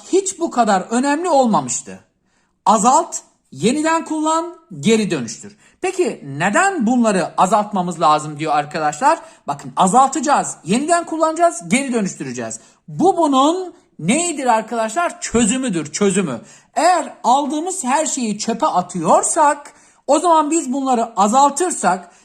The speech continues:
ya da yeniden kullanırsak ya da geri dönüştürürsek bu bunun çözümüdür diyebiliriz.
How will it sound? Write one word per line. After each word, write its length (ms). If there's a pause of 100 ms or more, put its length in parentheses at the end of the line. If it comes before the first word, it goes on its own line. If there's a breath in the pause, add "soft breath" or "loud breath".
ya 140
da 60
yeniden 600
kullanırsak 640 (220 soft breath)
ya 140
da 80
geri 360
dönüştürürsek 840 (240 soft breath)
bu 200
bunun 220
çözümüdür 640
diyebiliriz. 600